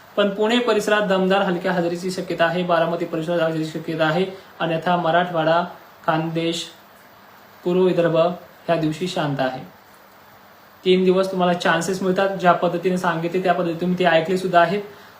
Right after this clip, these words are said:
आता पाऊस सक्रिय होणार आहे पुन्हा एकदा. जो कोणी म्हणतोय ना कायमचा कधी जाईल मित्रा, दिवाळीपर्यंत मॉडेलचे रिपोर्ट खराबच आहेत. हे तुम्हाला मी मागे सांगितलं होतं आठवड्यापूर्वी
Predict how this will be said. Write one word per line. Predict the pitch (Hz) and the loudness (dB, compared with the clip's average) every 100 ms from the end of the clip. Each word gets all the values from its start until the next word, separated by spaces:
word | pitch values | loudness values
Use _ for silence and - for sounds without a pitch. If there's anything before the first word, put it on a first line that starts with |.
| 170 | -2
आता | 170 190 196 | 0 4 6
पाऊस | 208 - 175 180 180 | 4 2 2 2 0
सक्रिय | 190 170 - 185 | -2 -2 2 2
होणार | 185 170 160 | 2 2 4
आहे | 147 165 | 4 2
पुन्हा | - 160 151 | -4 -4 -4
एकदा. | 147 139 131 - - 180 | -2 -2 -4 -12 -14 -2
जो | 196 | 0
कोणी | 202 202 208 | 2 0 0
म्हणतोय | 196 190 190 202 | -2 -2 0 0
ना | 190 | 0
कायमचा | 196 196 180 180 185 | -2 2 4 4 0
कधी | 180 175 | 0 -2
जाईल | 175 170 | 2 0
मित्रा, | 170 175 180 180 - - | 2 0 -2 -4 -18 -12
दिवाळीपर्यंत | 175 175 190 190 180 175 185 | -2 2 2 2 0 0 0
मॉडेलचे | 185 175 175 185 185 180 | 2 2 4 2 0 0
रिपोर्ट | 180 175 190 185 | 0 0 -4 0
खराबच | 165 160 175 175 | 0 2 0 0
आहेत. | 147 139 127 - - - - - | -2 -2 -10 -18 -20 -20 -20 -2
हे | 190 | 0
तुम्हाला | 190 190 196 | 2 2 2
मी | 196 | 2
मागे | 185 175 190 | 4 4 4
सांगितलं | 196 175 180 180 | 0 0 0 -2
होतं | 175 | 4
आठवड्यापूर्वी | 175 175 180 175 170 | 4 4 0 0 0